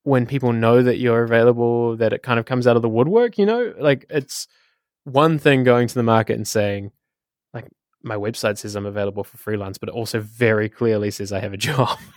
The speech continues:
And I've never been weird about that. I've always, if somebody comes to me, I'm like, "Well, I have a job and I have to balance this." But I think when you say, "I'm freelance," a hundred people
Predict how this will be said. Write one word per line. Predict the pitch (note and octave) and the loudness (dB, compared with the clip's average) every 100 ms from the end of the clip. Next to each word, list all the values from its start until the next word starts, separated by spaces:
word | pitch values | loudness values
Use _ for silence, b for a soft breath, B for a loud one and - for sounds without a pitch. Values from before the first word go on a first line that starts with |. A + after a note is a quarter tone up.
| B B B B | B B B B
And | C#3+ | 0
I've | C#3 | 4
never | D#3+ D3+ | 4 4
been | C3+ B2+ A#2+ B2 - _ _ _ _ _ _ _ C3 | 4 4 2 -2 -8 _ _ _ _ _ _ _ -6
weird | A#2+ A2 | -2 -2
about | G2 F#2+ G2 | -4 -8 -10
that. | F#2+ | -12
I've | G#2 | -8
always, | G2 G2 - _ - | -6 -6 -10 _ -16
if | - | -8
somebody | A2+ G#2 G2+ - | -6 -6 -10 -8
comes | G#2+ G#2 - | -8 -6 -8
to | |
me, | G2 | -10
I'm | F#2+ G2 | -14 -16
like, | F#2+ - | -20 -20
"Well, | G#2 | -18
I | G#2 | -18
have | G#2+ | -18
a | G#2 | -12
job | G#2+ G#2 A2 | -10 -6 -6
and | G2+ F#2+ _ | -6 -12 _
I | G#2+ | -18
have | G#2 | -18
to | G#2 | -4
balance | A2 A2 G#2 | 0 0 0
this." | G#2+ G2+ - _ _ _ _ _ | -4 -6 -8 _ _ _ _ _
But | - G#2+ | -2 0
I | |
think | B2+ A#2+ | 2 0
when | A2 | -2
you | |
say, | - A2+ G#2+ - - | 0 2 2 0 -2
"I'm | B2 G#2+ | -2 0
freelance," | B2+ C#3 G#2+ G#2 - - _ _ _ | 2 4 2 0 -6 -12 _ _ _
a | C3 | -4
hundred | - C#3+ C3 B2 | 0 2 2 2
people | C3+ B2 A#2 G#2+ | 0 0 0 -2